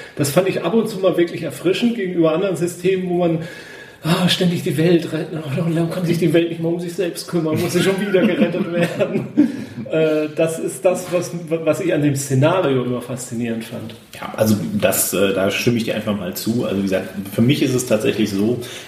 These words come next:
Speaker 2: dass, äh, wie du richtig gesagt hast, Shadowrun erzählt kleine Geschichten. Das
Speaker 1: Mhm.
Speaker 2: ist ein sehr persönliches System, anders jetzt zum Beispiel Pathfinder oder D und D oder
Speaker 1: Ja,
Speaker 2: irgendein
Speaker 1: ja.
Speaker 2: anderes Fantasy-System. Da kann ich gefühlsmäßig größere Geschichten erzählen. Da sind das halt wirklich Helden.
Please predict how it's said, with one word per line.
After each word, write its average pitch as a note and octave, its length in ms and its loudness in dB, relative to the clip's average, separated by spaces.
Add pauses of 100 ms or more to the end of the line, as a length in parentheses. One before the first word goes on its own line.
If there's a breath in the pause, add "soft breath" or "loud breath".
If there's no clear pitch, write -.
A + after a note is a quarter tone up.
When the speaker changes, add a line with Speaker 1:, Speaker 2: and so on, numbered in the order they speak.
Speaker 2:
dass, - 400 0
äh, G2 300 2
wie G#2+ 60 0
du A2 60 2
richtig - 280 -4
gesagt F#2+ 240 -2
hast, E2+ 160 -4
Shadowrun A2+ 580 0
erzählt G2 380 -4
kleine F#2 320 -2
Geschichten. - 560 -8 (120)
Das C#3+ 180 4
Speaker 1:
Mhm. - 60 2
Speaker 2:
ist - 120 -2
ein G2+ 160 6
sehr G#2 140 0
persönliches B2+ 600 0
System, - 380 0
anders G2+ 240 2
jetzt F#2 160 -2
zum F#2 80 -2
Beispiel F2 220 -2
Pathfinder E2+ 580 -4
oder D#2+ 140 -4
D E2 160 -2
und D2 160 -4
D - 140 4
oder C3+ 100 6
Speaker 1:
Ja, C#3 160 2
Speaker 2:
irgendein C3 300 -4
Speaker 1:
ja. - 60 -8
Speaker 2:
anderes F2+ 300 -4
Fantasy-System. G2 840 0 (720 loud breath)
Da F#2+ 100 2
kann A2 300 -2
ich G#2+ 200 -2
gefühlsmäßig A#2 840 0
größere G#2 440 2
Geschichten F#2 460 -4
erzählen. - 420 -8
Da - 80 -6
sind G2+ 160 6
das - 140 0
halt F2+ 160 0
wirklich - 340 -4
Helden. F#2+ 460 0